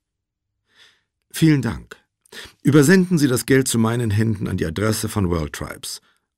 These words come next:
Und ich sorge dafür, dass Rachel bekommt, was sie braucht. Wir betreuen viertausend Rachels auf der ganzen Welt.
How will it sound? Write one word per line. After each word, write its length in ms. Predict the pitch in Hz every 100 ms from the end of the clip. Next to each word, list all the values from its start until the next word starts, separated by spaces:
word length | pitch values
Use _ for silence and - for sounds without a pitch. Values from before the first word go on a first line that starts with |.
| -
Und 100 | 127
ich 80 |
sorge 280 | 120 143 113
dafür, 280 | 87 - 98
dass 180 | 95 87
Rachel 340 | 95 104 101
bekommt, 420 | 82 78 98 85
was 100 | 82
sie 80 | -
braucht. 460 | 80 - - - - _ _ _ _ _ _ _
Wir 300 | - 139 139
betreuen 540 | 123 - 120 127 120 110
viertausend 840 | - 131 120 117 131 117 80 78 78
Rachels 520 | 78 71 76 69 -
auf 120 | -
der 120 | 101
ganzen 380 | 92 92 - 98
Welt. 380 | 117 87 -